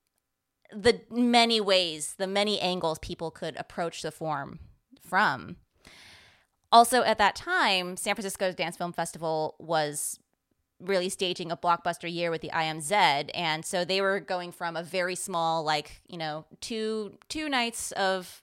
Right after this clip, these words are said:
screenings to, like, a full, like, four evenings, wall-to-wall programming, panels, international pro-, presenters and everything, and they needed volunteers.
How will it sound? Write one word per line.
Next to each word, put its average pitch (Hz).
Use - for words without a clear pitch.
screenings 175
to, 180
like, 156
a 175
full, 190
like, 151
four 214
evenings, 165
wall-to-wall 175
programming, 160
panels, 160
international 180
pro-, 180
presenters 165
and 160
everything, 160
and 156
they 147
needed 156
volunteers. 151